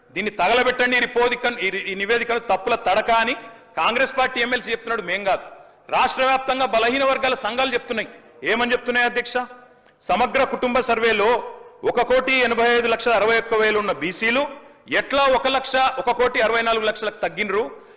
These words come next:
యాభై ఒక్క శాతం నలభై ఆరు పర్సెంట్ ఎట్లా అయిందని అడుగుతున్నారు. శంకరన్న కూడా అదే అడిగింది కదా, అధ్యక్ష, తప్పేం అడిగిండు? ఇక్కడ శంకరన్న ఒక్కడే అడుగుతలేడు, అధ్యక్ష. బయట మీ కాంగ్రెస్ పార్టీ ఎంఎల్సీ మాట్లాడుతున్నాడు, మీరిచ్చిన స్టేట్మెంట్ను, మీరిచ్చిన నివేదికను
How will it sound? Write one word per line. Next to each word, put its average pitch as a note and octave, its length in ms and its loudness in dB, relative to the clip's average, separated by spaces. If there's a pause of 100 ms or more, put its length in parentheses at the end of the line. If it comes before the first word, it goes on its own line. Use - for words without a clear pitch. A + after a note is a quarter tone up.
(120)
యాభై A#3+ 400 4
ఒక్క C4 220 0
శాతం A#3+ 440 0
నలభై G#3+ 320 2
ఆరు C#4 160 2
పర్సెంట్ A#3+ 360 -2
ఎట్లా A3 180 -4
అయిందని G#3+ 220 -2
అడుగుతున్నారు. G3+ 440 -2 (380)
శంకరన్న B3 360 0
కూడా B3 140 0
అదే A#3+ 140 2
అడిగింది A#3+ 260 -2
కదా, A#3 80 0
అధ్యక్ష, A#3 220 -4
తప్పేం A3+ 400 -2
అడిగిండు? A#3+ 300 -6
ఇక్కడ - 460 -10
శంకరన్న B3+ 420 0
ఒక్కడే C4+ 200 0
అడుగుతలేడు, C4+ 360 2
అధ్యక్ష. B3+ 220 -2 (500)
బయట A#3 280 2
మీ C#4 160 0
కాంగ్రెస్ B3+ 500 0
పార్టీ C4+ 200 2
ఎంఎల్సీ C4 360 -2
మాట్లాడుతున్నాడు, B3 720 0 (340)
మీరిచ్చిన B3 560 -2
స్టేట్మెంట్ను, B3+ 680 -2
మీరిచ్చిన A#3+ 400 -2
నివేదికను A#3 680 -2